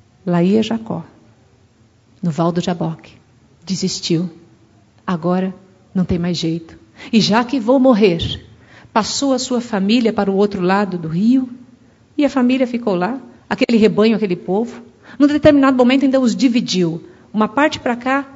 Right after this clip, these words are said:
outra para lá. Quando Esaú chegar, a parte que morrer primeiro, enquanto morre, dá tempo da outra correr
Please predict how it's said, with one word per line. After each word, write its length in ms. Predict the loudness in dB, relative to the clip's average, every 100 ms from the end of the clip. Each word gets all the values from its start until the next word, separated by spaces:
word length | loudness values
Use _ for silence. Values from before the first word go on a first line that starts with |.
| -4
outra 300 | -2 0 -2
para 160 | -2
lá. 280 | 0 -2 -4 -12 -20 _ _ _ _ _ _
Quando 220 | 4 6 6
Esaú 300 | 4 2 2
chegar, 560 | 0 0 0 0 -2 -8 -20 -20 _ _ _ -20 _ _ _ _ _ _ _ _ _
a 100 | -4
parte 280 | 0 0 2
que 100 | 6
morrer 380 | 8 8 8 6
primeiro, 760 | 4 4 6 6 6 4 -2 -16 -20 _ _ _ _ 4
enquanto 440 | 6 6 4 6
morre, 680 | 6 8 8 6 4 0 -2 -12 -20 _ _
dá 160 | 0 0
tempo 320 | 2 2 2
da 120 | 4 4
outra 240 | 4 4
correr 440 | 2 2 2 -2